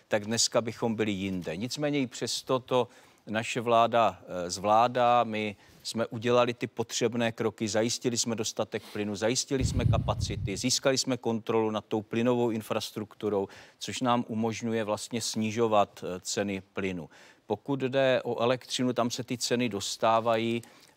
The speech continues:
eh, zpátky na nějakou rozumnou úroveň a předpokládám, že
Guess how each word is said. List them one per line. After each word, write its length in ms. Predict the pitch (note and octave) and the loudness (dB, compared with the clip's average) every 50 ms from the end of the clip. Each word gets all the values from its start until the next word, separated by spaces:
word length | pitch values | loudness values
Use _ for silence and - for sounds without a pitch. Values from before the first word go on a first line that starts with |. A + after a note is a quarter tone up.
| - | -10
eh, 280 | - F2 F#2 F#2 F#2 F2+ | -4 -2 0 0 0 -2
zpátky 640 | F2+ - - - G2 F#2+ G#2 A2 - - - B2 A#2 | -4 -6 -2 2 4 4 4 2 0 -4 -4 -4 -2
na 80 | A2 A2 | -2 -2
nějakou 380 | A2 A2 G#2+ A2 - B2 A2+ | -2 -2 -2 -2 -2 -2 -2
rozumnou 480 | A2 A2 G2+ G#2 A#2+ A2+ A#2 A#2+ A#2 A2+ | -2 -2 -4 -4 -4 -2 0 0 0 -2
úroveň 480 | D#2+ G#2 G2+ G#2 A2 A2+ G#2+ A2+ A#2 A#2 | -2 -4 -2 -2 -2 0 0 -2 -2 -2
a 40 | G2+ | -4
předpokládám, 760 | - - A2+ G2+ - A#2+ A2 - A#2 A#2 A2+ A2+ A2+ A2+ A2+ | -6 -6 -8 -6 -4 -4 -2 2 2 4 4 4 2 2 0
že 280 | G#2 A#2 A2+ A2 G2 - | 0 0 0 0 0 -2